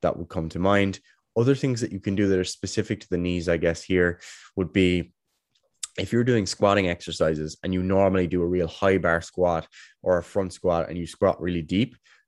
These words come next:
those are more knee dominant in some sense. You definitely work through a larger range of motion at the knee. The knee is taking a bit more force overall. So what you can do is adopt a bit more of a hip dominant squat. So for example, a lower bar position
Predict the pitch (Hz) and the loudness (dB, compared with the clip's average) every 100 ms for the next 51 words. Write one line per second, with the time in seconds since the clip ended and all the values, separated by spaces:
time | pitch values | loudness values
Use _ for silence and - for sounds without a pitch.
0 | - 139 135 123 107 107 104 - - 90 | 0 4 4 2 2 6 6 4 -4 -4
1 | 98 101 95 87 101 104 104 104 98 104 | -2 0 0 0 0 0 -2 -6 -2 -4
2 | 98 104 101 - 87 95 95 95 90 92 | 0 0 -2 -4 -2 0 0 -2 -2 -2
3 | - 95 90 87 87 87 82 80 92 117 | -2 0 2 2 0 -4 -6 -4 0 2
4 | 113 110 101 101 98 98 98 - - _ | 2 -2 -2 -2 -2 -2 -4 -8 -20 _
5 | - 95 98 98 - 92 90 85 87 - | -6 0 2 2 0 -2 -2 -4 -6 -4
6 | 90 85 104 104 - 101 98 98 98 98 | -4 -2 0 0 2 0 2 2 4 0
7 | - _ _ - 101 123 135 113 107 95 | -4 _ _ -4 2 2 0 -6 -4 0
8 | 123 107 87 85 - _ _ _ _ _ | 2 2 2 -2 -10 _ _ _ _ _
9 | _ 104 113 151 - 98 113 113 104 87 | _ -2 0 0 0 -2 -2 0 0 0
10 | - 151 - 104 85 73 69 - - - | -2 -4 0 0 0 -2 -10 -10 -8 -8
11 | 98 _ _ - 90 92 90 95 95 87 | -10 _ _ -6 -2 0 2 2 2 0
12 | 80 87 113 120 95 95 - 98 92 - | 0 2 4 4 4 2 0 -6 -6 -4
13 | 95 95 | -4 -4